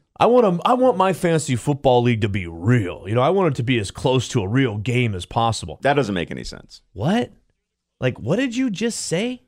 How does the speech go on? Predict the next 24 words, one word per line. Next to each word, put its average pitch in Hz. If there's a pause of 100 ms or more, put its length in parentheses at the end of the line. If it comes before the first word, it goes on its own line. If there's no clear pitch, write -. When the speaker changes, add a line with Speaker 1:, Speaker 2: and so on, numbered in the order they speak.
(120)
Speaker 2:
Dude, 175
in 165
real 220
football, 196
punters 185
Speaker 1:
<laughs> -
Speaker 2:
are, 135 (360)
like, 131
crazy. 196
It's 185
called 269
Speaker 1:
Yes. -
Speaker 2:
football. 110
Speaker 1:
Yes. 233 (180)
<laughs> -
Yes. 370
I -
mean, 233
I'm 220
like, 208 (380)
"What 240
are 370
you, 370
what, 175